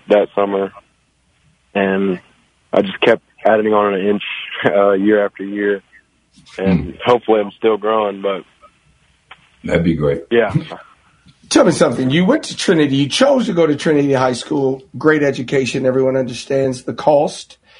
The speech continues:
Speaker 3: and what Trinity stands for in this community academically. Is that something that was important to you and your mother?
Speaker 1: Yes. Um, going through Trinity was an amazing process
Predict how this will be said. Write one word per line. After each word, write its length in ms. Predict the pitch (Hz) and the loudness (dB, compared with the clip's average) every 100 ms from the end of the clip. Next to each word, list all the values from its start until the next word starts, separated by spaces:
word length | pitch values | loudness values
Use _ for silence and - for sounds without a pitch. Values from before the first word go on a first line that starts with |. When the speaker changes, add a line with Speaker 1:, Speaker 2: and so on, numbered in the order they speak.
| _ - | _ -4
Speaker 3:
and 120 | 139 | 0
what 120 | 131 123 | 0 -2
Trinity 340 | 156 151 147 | -2 0 -2
stands 380 | 143 165 151 147 | 0 2 2 0
for 160 | 151 147 | 0 0
in 60 | |
this 160 | 143 139 | 0 -4
community 500 | - 151 135 131 127 | 0 2 2 2 2
academically. 920 | 127 131 147 143 127 123 135 127 123 _ _ _ - | 0 -2 0 2 0 -2 -4 -6 -6 _ _ _ -8
Is 140 | 139 117 | -4 0
that 180 | 156 - | 0 2
something 340 | 165 147 156 | 0 0 2
that 200 | 139 139 | 2 0
was 120 | 131 | -2
important 380 | 131 127 147 143 | -6 0 -2 -2
to 60 | 147 | -2
you 120 | 143 | 0
and 100 | 135 | 0
your 80 | 135 | 2
mother? 300 | 143 143 143 _ _ _ _ _ _ - - - _ _ _ _ _ _ _ _ - | 2 0 -8 _ _ _ _ _ _ -18 -18 -20 _ _ _ _ _ _ _ _ 0
Speaker 1:
Yes. 340 | 285 - - - - _ _ _ _ _ _ - | 2 2 -4 -8 -20 _ _ _ _ _ _ -4
Um, 440 | 117 110 107 95 - _ _ _ _ 107 | -2 -2 -2 -6 -12 _ _ _ _ 0
going 280 | 117 127 123 | 2 2 -2
through 120 | 117 - | -8 -4
Trinity 260 | 117 113 | -2 -2
was 220 | 107 104 98 _ _ _ _ _ _ _ _ _ - | -2 -2 -4 _ _ _ _ _ _ _ _ _ -8
an 60 | 110 | -6
amazing 480 | 107 113 107 104 104 | -2 -2 -2 -8 -4
process 540 | 113 107 - 117 113 | 0 0 0 -2 -4